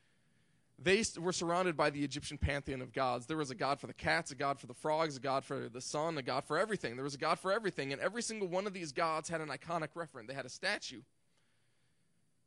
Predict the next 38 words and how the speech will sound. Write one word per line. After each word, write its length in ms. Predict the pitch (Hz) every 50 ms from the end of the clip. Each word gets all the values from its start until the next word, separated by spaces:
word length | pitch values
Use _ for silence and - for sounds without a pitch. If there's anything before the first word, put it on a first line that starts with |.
| _ _ _ _ _ _ _ _
They 80 | 151 151
had 120 | 170 180
this 200 | 165 175 - -
little 400 | 160 170 190 190 214 208 208 202 - _ _ _
statue 640 | - - - - 202 190 196 - - 175 170 156
that 180 | 151 151 139 127
they 160 | 156 170 196
believed 500 | 196 165 180 165 160 165 170 170 156 143
were 200 | 147 143 160 156
the 140 | 143 156 147
representative 840 | 135 160 156 - 180 165 139 170 170 170 - 160 - 165 156 135 143
of 140 | 139 131 131
the 80 | 139
gods 400 | 127 147 135 135 139 127 123 -
in 120 | - 135 127
heaven. 340 | 165 196 180 151 139 127 127
And 100 | 131 -
so 220 | - 151 143 143
when 240 | 139 139 147 151 143
the 80 | 143 135
Egyptians, 520 | 131 120 156 - - - 165 156 160 156
I'm 120 | 123 147
sorry, 220 | 147 - 151 139 139
when 160 | 143 139 139
the 60 | 135
Israelites 540 | 160 185 180 175 151 135 135 131 147 - 143
are 100 | 123 135
at 160 | 135 135 -
the 100 | - 139
base 280 | 123 139 131 143 139 -
of 100 | 135 127
Mount 220 | 135 127 117 -
Sinai, 460 | - - 190 185 170 139 127 131 135
which 180 | 131 127 123 -
is 100 | 123 110
right 200 | 131 123 110 117
here, 240 | 127 120 131 165 180 - _ _ _ - - - - - - - _ _ _ _ _ _ _ _ _ _ _ _ _ _ _ _ _ _ _ _ _ _ _ _ _ _ _ _ _ _ _ _ _ _ _ _ _ _ _ _ _ _ _ _ _ _ _
they 460 | - 117 175 208 226 196 185 202 214